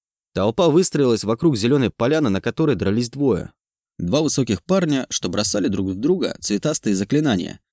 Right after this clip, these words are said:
«Вы из какого курса?» — спросил я у девушки в коротких голубых шортиках и белой футболке. Фигуристая, с собранными в пучок золотыми волосами. Она внимательно наблюдала за поединком. «Что?» — обернулась на меня и смерила взглядом.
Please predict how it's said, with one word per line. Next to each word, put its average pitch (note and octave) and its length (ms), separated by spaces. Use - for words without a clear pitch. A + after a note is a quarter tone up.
«Вы A2 240
из - 120
какого G3 340
курса?» — B2 540
спросил B2+ 460
я A2 160
у F#2+ 80
девушки D3+ 400
в - 60
коротких A#2+ 420
голубых G#2 320
шортиках B2+ 560
и G2 80
белой G2 240
футболке. G2+ 640
Фигуристая, G2+ 760
с - 140
собранными C#3+ 480
в - 80
пучок C#3+ 340
золотыми A2 420
волосами. G#2+ 680
Она F#2 220
внимательно D3+ 680
наблюдала F#2+ 540
за G#2+ 100
поединком. A2 720
«Что?» — A3 340
обернулась G#2 580
на A2 80
меня E3+ 220
и B2 40
смерила A2+ 420
взглядом. G2+ 500